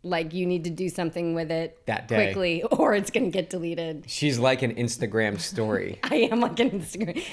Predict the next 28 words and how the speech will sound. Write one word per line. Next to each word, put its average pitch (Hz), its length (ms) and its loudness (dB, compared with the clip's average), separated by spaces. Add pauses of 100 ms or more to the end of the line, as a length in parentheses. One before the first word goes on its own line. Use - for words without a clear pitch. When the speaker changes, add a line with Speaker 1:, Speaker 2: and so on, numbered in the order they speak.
Speaker 1:
Yeah. 185 220 4
Can, 214 120 0
Speaker 2:
Twenty-four 139 300 4
hours, 131 440 2
Speaker 1:
if 214 140 2
there's 285 160 6
a 285 80 6
Speaker 2:
gone. 277 120 6
Speaker 1:
picture 269 320 6
of 247 80 4
you 226 320 6
on 190 260 4
my 185 160 4
phone, 180 440 4
it 165 240 2
might 170 180 2
not 156 160 -2
be 156 120 -4
there 151 140 -4
anymore. 151 380 -6 (540)
And 220 180 4
then 220 320 4
the 214 140 4
second 214 460 2 (420)
coolest 170 540 2
moment, 160 480 -2
just 208 300 2
because 175 520 0